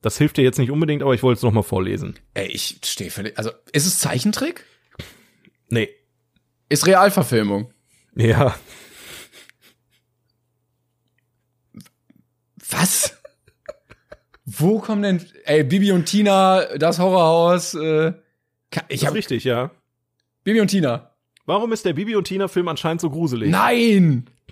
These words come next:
Speaker 1: Es, der neueste Bibi und Tina Film, da kommen wohl auch Außerirdische vor und da wird wohl
Speaker 2: <laughs> Oh,
Speaker 1: ein Teddy
Speaker 2: nee.
Speaker 1: enthauptet.
Speaker 2: Nein! Warum? Warum gibt es immer irgendwann Aliens? Ey, das hatten wir
Speaker 1: Ich weiß es nicht.
Speaker 2: das hatten wir doch bei Dings, bei Ice Age schon.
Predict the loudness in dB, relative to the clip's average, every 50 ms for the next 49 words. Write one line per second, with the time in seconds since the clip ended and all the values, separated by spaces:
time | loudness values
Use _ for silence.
0 | -12 -10 -10 -10 -10 -8 -4 -2 -2 0 0 0 0 0 -2 -4 -8 -6 -4 -2
1 | -2 -2 -2 -4 -4 -4 -4 -2 0 0 0 0 0 -2 -8 -12 -16 -14 -8 -8
2 | -4 -2 -2 -2 -2 -2 0 0 0 0 0 -2 -2 -2 -4 -4 -2 -2 -2 -2
3 | -2 -2 -2 -2 -2 -4 -2 0 0 0 0 0 -2 -4 -4 -4 -2 -2 -2 -2
4 | 0 2 4 4 4 2 2 2 2 2 2 0 -4 -4 -4 -4 -4 -2 -2 -2
5 | -4 -4 -4 -4 -4 -4 -4 -4 -6 -8 -8 -8 -6 -6 -6 -6 -4 -4 -4 -4
6 | -6 -8 -10 -14 -18 -18 -14 -12 -12 -10 -4 0 2 2 2 2 0 0 2 2
7 | 2 2 0 -2 -2 -2 -2 -2 -4 -10 -8 -2 0 0 2 2 0 -2 -4 -4
8 | -4 -6 -6 -4 -2 0 0 0 0 0 0 0 0 0 -2 -2 0 0 0 0
9 | 0 2 2 4 4 2 2 0 -4 -6 -4 -2 0 0 0 0 0 -2 -2 0
10 | 0 0 0 0 -2 -2 -2 -4 -6 -6 -8 -8 -8 -10 -10 -12 -12 _ -20 -20
11 | -20 -14 -8 -4 -4 -4 -2 -2 -4 -2 0 -2 0 0 0 -2 0 -2 -2 0
12 | 0 0 0 2 0 0 -2 -4 -4 -2 0 2 2 2 2 0 -2 -2 -2 -2
13 | 0 0 0 -2 -2 -2 -4 -2 -2 0 0 -2 -4